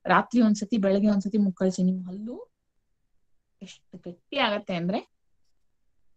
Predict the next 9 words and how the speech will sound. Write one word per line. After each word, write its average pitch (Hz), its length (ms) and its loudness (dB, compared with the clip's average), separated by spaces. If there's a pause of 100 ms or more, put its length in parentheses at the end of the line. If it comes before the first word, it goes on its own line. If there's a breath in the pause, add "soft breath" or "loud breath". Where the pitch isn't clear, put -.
(260)
ಅಲ್ಲಾಡ್ತಾ 185 420 -6
ಇರೋ 175 160 -2
ಹಲ್ಲು 180 200 0
ಕೂಡ 185 240 -4
strong 175 500 -2
ಆಗತ್ತೆ. - 440 -12 (440 soft breath)
ಅರಿಶಿಣದ 180 440 -2
ಇಜ್ಜಿಲಿಂದ 180 720 2
ಹಲ್ಲುಜ್ಜಿ, 208 760 2